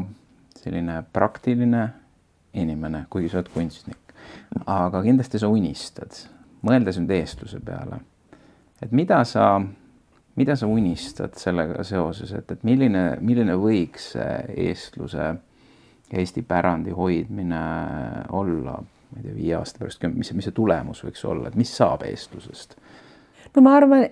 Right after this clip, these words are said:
Speaker 2: eestlus on muutunud sellest, et kus see on niisugune väike vaene N K V D all riik, kui globaalne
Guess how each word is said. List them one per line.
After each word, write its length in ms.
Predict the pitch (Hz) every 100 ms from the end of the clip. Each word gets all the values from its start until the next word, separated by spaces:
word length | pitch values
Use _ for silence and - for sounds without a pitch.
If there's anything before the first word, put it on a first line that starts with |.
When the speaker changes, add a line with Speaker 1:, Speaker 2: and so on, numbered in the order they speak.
| 226
Speaker 2:
eestlus 400 | 262 262 269 240
on 140 | 226 214 214
muutunud 840 | 214 220 226 226 - 196 196 196
sellest, 640 | - 208 196 185 185 -
et 140 | 185 -
kus 220 | 185 -
see 80 | 185
on 140 | 175 180
niisugune 480 | 180 - - 180 175 175 170 - - - -
väike 320 | 196 208 202 180
vaene 460 | 185 190 185 180 170 170 156
N 100 | 180
K 220 | 196 180
V 140 | 165 165 190
D 100 | 185 180 165 -
all 320 | 160 160 165 156 156 - _ -
riik, 540 | 185 190 139 - - - - - 156
kui 300 | 185 170 165 165 _ -
globaalne 1120 | 185 180 180 185 185 180 165 160 160 156 156